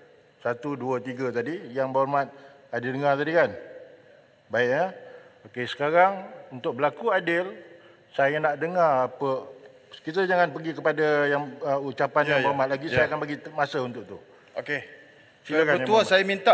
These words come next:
Speaker 2: sewaktu
Speaker 1: Ah,
Speaker 2: saya
Speaker 1: Pengadilan
Speaker 2: bercakap
Speaker 1: Cepat.
Speaker 2: ini tidak lagi ada provokasi supaya dia faham betul-betul. Tuan Yang Bertua, saya mendengar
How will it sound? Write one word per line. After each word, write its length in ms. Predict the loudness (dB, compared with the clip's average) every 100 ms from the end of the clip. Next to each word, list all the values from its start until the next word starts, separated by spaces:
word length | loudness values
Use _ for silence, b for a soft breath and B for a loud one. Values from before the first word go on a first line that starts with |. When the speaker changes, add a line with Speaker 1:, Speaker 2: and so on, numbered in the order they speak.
| 4
Speaker 2:
sewaktu 360 | 4 4 6
Speaker 1:
Ah, 60 | 4
Speaker 2:
saya 140 | 2
Speaker 1:
Pengadilan 60 | 2
Speaker 2:
bercakap 420 | 2 4 4 4 4
Speaker 1:
Cepat. 80 | 0
Speaker 2:
ini 120 | -4 -4
tidak 320 | 0 2 4
lagi 280 | 4 2 0 -2
ada 240 | 0 -2
provokasi 640 | -4 -6 -4 -2 -4 -4 -12
supaya 280 | 0 2 4
dia 120 | 2
faham 360 | 2 0 -2
betul-betul. 380 | -6 -12 -12 -16 -18 _ _ b b b b b b 4
Tuan 100 | 6 6
Yang 100 | 2
Bertua, 340 | 2 6 6 6 0 2
saya 200 | 8 8
mendengar 480 | 6 4 4 6